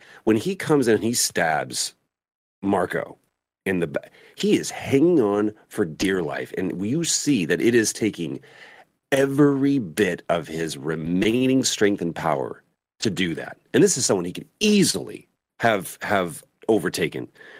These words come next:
But just the sheer, "I have to get up from here, and I have, I have one shot at this. And if I don't get this neck in the, or this knife in this guy's neck,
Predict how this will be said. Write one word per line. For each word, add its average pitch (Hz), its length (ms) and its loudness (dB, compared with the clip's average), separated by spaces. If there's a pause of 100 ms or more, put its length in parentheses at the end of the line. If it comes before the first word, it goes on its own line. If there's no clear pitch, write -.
(460)
But 120 100 2
just 165 160 2
the 127 60 -2
sheer, 170 640 2
"I 107 120 2
have 131 320 -2
to 110 140 -4
get 92 280 4
up 151 180 4
from 151 240 -4
here, 85 640 -2
and 92 100 0
I 92 120 0
have, 107 280 0
I 95 80 0
have 95 120 -2
one 92 240 2
shot 107 260 2
at 92 140 -4
this. 73 200 -4
And 85 100 -4
if 80 100 -2
I 87 80 4
don't 120 180 2
get - 220 0
this 95 220 -2
neck 87 280 -2
in 82 140 -2
the, 82 200 -2
or 87 80 0
this 82 280 -2
knife 90 260 -2
in 80 60 -4
this 82 140 -6
guy's 78 260 -4
neck, 76 400 -6